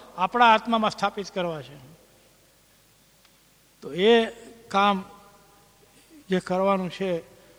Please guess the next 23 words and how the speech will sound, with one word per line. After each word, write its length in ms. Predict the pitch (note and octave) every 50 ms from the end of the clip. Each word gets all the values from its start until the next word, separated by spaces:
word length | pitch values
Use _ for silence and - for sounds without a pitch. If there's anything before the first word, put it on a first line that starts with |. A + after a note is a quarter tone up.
| _ _ _ -
એ 160 | G3 F#3+ F#3
મોક્ષ 320 | E3+ D#3 D3+ F3 G3+ - - - - - - - - -
માર્ગની 500 | D#3+ D#3+ F3 G3 G3 F3+ F3+ F#3+ F#3+ F3
અંદરમાં 580 | F3 F3 F3 F3 E3+ E3 E3+ F3 F#3+ - - - - - - - - _ _ _ _ _ _ -
આ 40 | F3
બહુ 240 | E3+ D#3+ F3+ G3 G3+
અગત્યનું 580 | G#3 - F3 E3+ G3 F#3+ - G3+ F3+ F3 E3 -
કામ 220 | F3 E3+ E3 D#3
છે. 140 | - - D#3+
આ 180 | D#3+ F3 F#3+
કાર્ય 300 | F#3+ - F#3 F#3 F#3+ F#3+
કરવું 300 | E3+ - F3+ F3 G3 G3+
જ 80 | F3 D#3+
પડે, 200 | - - E3 D3 C3 - - _ _ - - - _ _
કારણ 120 | - G3+ G3+
કે 100 | G3+ G3
જ્ઞાનીઓએ 460 | F3 F3 F#3 G3 A3 A3+ A#3 A3+ A3+
મોક્ષ 340 | G#3 F#3+ G3 G#3+ - - G3
માર્ગ 200 | G#3 A3 G#3+ G3
બતાવ્યો, 600 | F#3 F#3+ F#3 - A3 A3+ A3+ A3+ A#3 A#3 A3+ - - - - - -
જ્ઞાની 280 | E3+ F3+ F#3+ G3+ G#3 G3
ચાલ્યા 320 | G3 F#3+ G3 F#3+ F3+ E3+
ગયા. 180 | D3+ D3+ C#3+